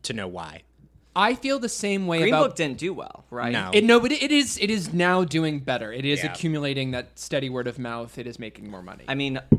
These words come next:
Speaker 1: White
Speaker 3: old,
Speaker 1: people are
Speaker 3: old
Speaker 1: loving it.
Speaker 3: white people over forty are like, "You got, you must see
Speaker 1: Mm-hmm.
Speaker 3: Green Book."
Speaker 2: I, I, I on-, I only, uh, observed this secondhand, so I can't actually point to, to my resources here. So maybe I'm just making this up, or someone else made it up and I'm just parroting it.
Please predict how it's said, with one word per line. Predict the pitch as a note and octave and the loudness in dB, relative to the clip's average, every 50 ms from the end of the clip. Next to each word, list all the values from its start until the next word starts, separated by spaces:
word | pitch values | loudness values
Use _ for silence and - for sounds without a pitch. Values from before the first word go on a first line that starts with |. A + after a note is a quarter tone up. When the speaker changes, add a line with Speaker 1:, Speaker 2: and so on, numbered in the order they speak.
| - - - | 4 0 -4
Speaker 1:
White | C#3+ C#3+ D3+ E3 | 0 2 4 6
Speaker 3:
old, | E3 F#3 G3+ | 8 8 8
Speaker 1:
people | G#3 G3 - C#3 | 8 6 6 6
are | G3 F#3 G3 G3+ | 6 8 8 8
Speaker 3:
old | G#3+ F#3 D3+ - - - | 6 6 2 -4 -14 -18
Speaker 1:
loving | - A2 A2 A2 A2+ A#2 A#2+ B2+ B2 B2 A#2 - F#2+ F#2 F2 E2+ | -14 -12 -10 -8 -6 -4 0 0 2 2 0 -2 -6 -10 -12 -14
it. | E2+ - | -8 2
Speaker 3:
white | C#3 D#3+ F3+ F3+ - | 6 6 6 6 2
people | G#3+ A3 - G3+ F#3 | -4 -4 -2 0 -2
over | F3 D#3 D#3 D#3 | 0 0 -2 -6
forty | D3+ - D3+ C#3 C3 A#2+ A#2+ A#2 | -6 -4 -4 -4 -2 -4 -4 -6
are | E2 - B2 | -6 -6 -6
like, | B2 B2 A#2+ A2+ - - _ _ - | -6 -6 -6 -8 -8 -14 _ _ -10
"You | D3 E3 D#3 C3 - - _ _ _ - | -8 -8 -8 -8 -12 -20 _ _ _ -14
got, | - E3 - - - - | -12 -12 -12 -12 -12 -16
you | - C3 C#3+ D3+ | -14 -8 -4 -4
must | D3+ D3+ D#3 E3+ F3 F#3 F#3 F#3 E3+ C3 - - - - - - - | -2 -2 -2 -2 -2 -2 2 2 2 2 2 -4 -8 -8 -8 -8 -10
see | - - - A#2 A2+ | -10 -10 -10 -10 -12
Speaker 1:
Mm-hmm. | F#2+ - | -12 -10
Speaker 3:
Green | B2 A2+ A2 G2+ | -10 -10 -12 -12
Book." | - - - - - - | -16 -20 -20 -14 -2 2
Speaker 2:
I, | G#3 A3+ A3 - G#3 | 2 2 2 4 4
I, | G#3+ A3+ | 4 6
I | G#3 A#3 | 6 4
on-, | C4+ C#4+ G#3 | 4 2 2
I | G3+ A3 | 2 2
only, | B3 C4 B3+ B3 A#3 G3+ E3+ D3+ - - C#3+ | 2 0 0 0 -2 -2 -4 -6 -10 -4 -2
uh, | D#3 D3+ C#3+ - | 0 2 2 0
observed | D3+ D3 C3+ - F3 E3 D3+ D3 | -2 -6 -4 -2 -4 -4 -4 -6
this | C#3+ C#3 C3 | -10 -8 -8
secondhand, | - - D3 C3+ E3 E3 D#3 D#3+ D#3+ D#3+ D#3+ E3 D#3+ - | -6 -6 -6 -6 -6 -8 -6 -6 -4 -4 -4 -6 -6 -4
so | C#3+ B2+ | -4 -4
I | B2 | -4
can't | B2 - - C3+ C3 B2+ C3 | -4 -8 -10 -8 -8 -6 -8
actually | A#2+ A#2+ - - A#2 A2+ | -8 -10 -8 -12 -12 -8
point | - - B2+ A#2+ A#2 A2+ - - | -8 -8 -8 -8 -12 -12 -12 -8
to, | - A#2+ A#2 A2+ G#2+ G2+ - _ _ _ _ _ - | -6 -6 -6 -6 -8 -10 -14 _ _ _ _ _ -16
to | - C3 | -12 -10
my | A#2 A2 | -10 -8
resources | G#2+ A2+ A#2+ - - D3 C3 C3 - C#3+ C3 - | -8 -10 -10 -10 -8 -10 -10 -8 -10 -12 -12 -10
here. | D3+ D3+ D3 C#3 C#3 C3+ C3 C3 - | -8 -6 -4 -4 -4 -6 -8 -10 -14
So | B2+ - B2+ | -10 -10 -8
maybe | B2+ A#2+ B2 B2 A#2+ | -6 -6 -6 -6 -6
I'm | A2+ A2+ | -8 -8
just | A#2+ B2+ A#2+ | -10 -12 -12
making | A2+ A2+ - B2+ B2+ | -12 -12 -12 -12 -14
this | A#2 A2+ - B2+ | -12 -10 -8 -8
up, | A#2+ A#2 - - | -8 -8 -8 -10
or | B2+ B2+ | -10 -4
someone | - F#3 D#3 C#3 | -2 -2 -2 -2
else | C3+ C3+ - | -4 -4 -4
made | D#3+ C#3+ D3 | -4 -4 -2
it | C#3+ | -2
up | C#3+ C3+ | -4 -4
and | - C3 | -4 -8
I'm | B2 | -10
just | B2 - - | -10 -12 -8
parroting | B2+ B2+ C3 D3 D#3 E3+ | -4 -4 -4 -4 -4 -8
it. | F3+ F3 | -8 -10